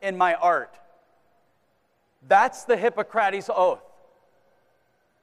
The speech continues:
I asked a friend, my, one of my roommates at the United States Air Force Academy, when I was a cadet, who became a doctor,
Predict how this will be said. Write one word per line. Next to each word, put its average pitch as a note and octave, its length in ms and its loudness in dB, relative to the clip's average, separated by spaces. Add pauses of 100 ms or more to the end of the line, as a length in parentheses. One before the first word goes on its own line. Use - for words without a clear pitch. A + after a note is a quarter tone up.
(500)
I F#3 120 4
asked A#3+ 480 -2
a G#3+ 80 0
friend, G3 800 -4 (120)
my, E3+ 100 0
one F3 200 -4
of F#3+ 40 -2
my F3+ 100 2
roommates F3+ 520 -4
at E3 140 -6
the E3+ 60 -14
United E3+ 280 -6
States E3+ 280 -12
Air F3 140 -2
Force D#3 300 -6
Academy, C3 600 -2 (300)
when D3 140 -6
I C#3+ 80 0
was C#3+ 140 -4
a D3+ 40 -10
cadet, C#3+ 560 -2 (760)
who F#3+ 100 0
became G3 380 -4
a G3 60 0
doctor, D3 640 0